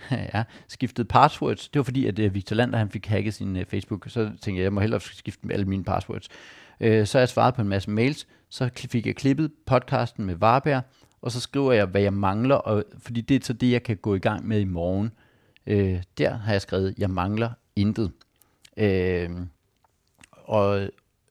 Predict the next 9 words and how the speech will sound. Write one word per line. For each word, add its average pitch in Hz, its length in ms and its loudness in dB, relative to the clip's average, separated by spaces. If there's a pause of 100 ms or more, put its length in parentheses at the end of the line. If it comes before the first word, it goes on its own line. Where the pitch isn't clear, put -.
(120)
øh, 95 480 -4 (1300)
det 139 180 2
gør, 147 400 4
at 120 160 0
man 113 180 2
kan 117 120 -2
ligesom 127 460 -2 (600)
lukke 113 380 2
ned 123 340 4